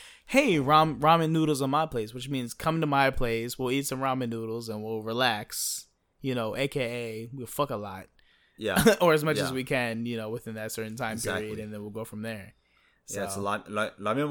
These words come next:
Speaker 2: moko ale? Or, like, it, let's say that, uh, I mean, you're trying to, let's say you met a girl for the first time that night, and you're pretty drunk,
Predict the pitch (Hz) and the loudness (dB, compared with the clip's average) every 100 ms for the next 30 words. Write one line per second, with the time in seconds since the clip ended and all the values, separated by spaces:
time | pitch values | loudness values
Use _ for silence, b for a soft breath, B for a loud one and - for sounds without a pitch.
0 | 139 110 95 139 180 _ - 120 117 107 | -2 -2 -2 -2 -4 _ -2 0 2 0
1 | 98 85 101 104 110 - 107 98 92 90 | 0 -6 -4 -4 -4 -2 0 0 -2 -6
2 | 90 87 82 B B _ _ _ _ _ | -8 -8 -10 B B _ _ _ _ _
3 | _ _ _ - 98 92 107 107 123 110 | _ _ _ -10 -10 -8 -8 -8 -6 -4
4 | 101 92 - b b b b b b - | -4 -6 -8 b b b b b b -10
5 | 98 107 101 101 101 107 101 95 - 107 | -8 -8 -6 -6 -4 -2 -4 -6 -8 -8
6 | - 107 101 98 92 92 98 107 - 92 | -6 -8 -8 -6 -6 -6 -6 -6 -12 -12
7 | 92 87 95 87 98 95 | -12 -10 -12 -8 -8 -8